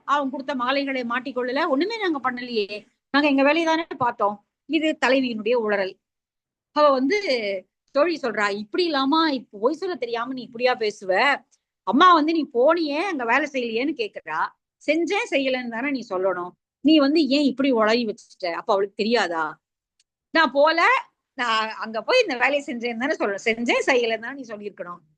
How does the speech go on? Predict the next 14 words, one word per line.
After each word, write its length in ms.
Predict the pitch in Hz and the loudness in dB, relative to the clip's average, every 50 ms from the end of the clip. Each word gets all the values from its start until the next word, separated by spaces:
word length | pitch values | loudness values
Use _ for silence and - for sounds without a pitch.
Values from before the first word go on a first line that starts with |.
| _ _ _ | _ _ _
நீ 120 | 294 349 370 381 370 | 0 2 2 2 2
வந்து 220 | 330 311 330 427 | 2 2 2 4
அவ 100 | 403 320 262 | 4 2 2
கேட்காததெல்லாம் 800 | - 269 277 269 - 330 320 311 294 262 254 262 269 262 320 - | 2 2 0 2 4 2 2 2 0 -2 -2 -2 -4 -4 -6 -4
சேர்த்து 320 | - 254 240 240 240 - 277 233 | -2 -2 -2 -2 -2 -8 -8 -6
ஏன் 200 | 220 220 220 214 | -6 -6 -6 -6
வந்து 200 | 202 190 190 240 240 | -6 -4 -2 -2 -2
நீ 120 | 233 208 185 175 | -2 -4 -6 -6
வந்து 200 | 175 170 185 190 | -6 -2 -2 -2
இப்படி 220 | 180 170 170 180 | -2 -2 -12 -16
சொன்ன? 320 | - - 170 170 175 170 170 - _ _ _ _ _ _ _ _ _ _ | -10 -10 -10 -6 -6 -8 -8 -10 _ _ _ _ _ _ _ _ _ _
உனக்கு 220 | 226 262 277 269 269 | 4 4 6 4 4
வந்து 160 | 269 302 403 381 | 6 6 6 6
ஒ-, 160 | 294 247 214 | 6 4 4